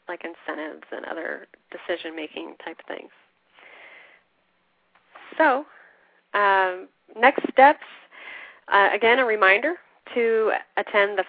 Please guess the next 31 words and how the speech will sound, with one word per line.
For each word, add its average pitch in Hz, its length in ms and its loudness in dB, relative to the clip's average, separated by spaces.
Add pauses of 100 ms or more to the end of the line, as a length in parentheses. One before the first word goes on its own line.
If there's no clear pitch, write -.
free 208 140 -4
webinar 190 420 0
coming 202 300 -6
up 196 140 -6
on 180 220 -2
Thursday, 175 360 -4
December 185 400 -6
tenth 214 300 -2
at - 120 0
eleven 175 340 -4
A 180 160 -4
M 180 200 -6
Eastern 254 480 -8
called 175 360 -4 (160)
Ten 190 160 -2
Essential 185 520 -10 (120)
Tools 196 320 -10 (640)
for 190 100 -4
Change 185 320 -8
Agents. 196 380 -8 (1080)
If - 140 -10
you're 208 140 2
listening 220 240 -4
to 214 100 -8
this 202 220 -6
episode - 380 -4
after 180 280 -2
December 190 360 -8
tenth, 208 260 -6
you 185 80 -10
may 170 120 -6